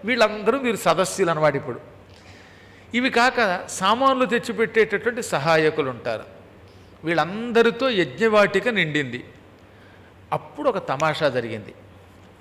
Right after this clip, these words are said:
ఆ యజ్ఞం అశ్వమేధయాగం. అశ్వమేధయాగంలో కొన్ని జంతువుల్ని వధించడానికి తీసుకొచ్చారు. తాబేళ్ళు,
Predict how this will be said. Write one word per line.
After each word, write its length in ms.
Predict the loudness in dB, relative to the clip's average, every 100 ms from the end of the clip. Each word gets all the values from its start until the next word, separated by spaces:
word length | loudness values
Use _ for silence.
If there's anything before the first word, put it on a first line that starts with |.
| -4
ఆ 60 |
యజ్ఞం 540 | -2 -2 -4 -4 -4 -6 -14 -10
అశ్వమేధయాగం. 920 | -6 -4 -2 -2 0 2 0 0 -6 -10 -20 -20 -20 -20 -10
అశ్వమేధయాగంలో 1120 | -8 -6 -2 -2 0 0 0 -2 -2 0 -2 -6 -18 -20 -10
కొన్ని 240 | -2 0 0
జంతువుల్ని 640 | -2 -4 -4 -4 -2 0
వధించడానికి 680 | 0 0 -2 -2 0 -2 -4
తీసుకొచ్చారు. 680 | -6 -6 -6 -4 -4 -4 -8 -18 -20 -20 -16 0
తాబేళ్ళు, 760 | 4 4 4 4 4 0 -2